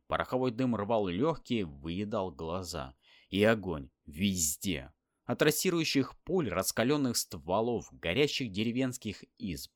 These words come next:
Даже тьма отступила, создав большой круг из полумрака, в котором дрались воюющие стороны.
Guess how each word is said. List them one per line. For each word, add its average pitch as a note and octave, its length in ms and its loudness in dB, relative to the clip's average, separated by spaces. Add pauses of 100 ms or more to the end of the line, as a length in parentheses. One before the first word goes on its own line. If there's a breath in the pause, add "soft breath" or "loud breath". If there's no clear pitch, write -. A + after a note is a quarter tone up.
(340)
Даже A#2+ 500 2
тьма B2 380 0
отступила, D2+ 720 -6
создав A#2+ 380 0
большой A2+ 420 2
круг - 360 -4
из A2+ 140 -4
полумрака, G#2+ 880 -2
в - 100 -8
котором G2 520 -2
дрались F#2 480 -2
воюющие F2 840 -4
стороны. D2 800 -4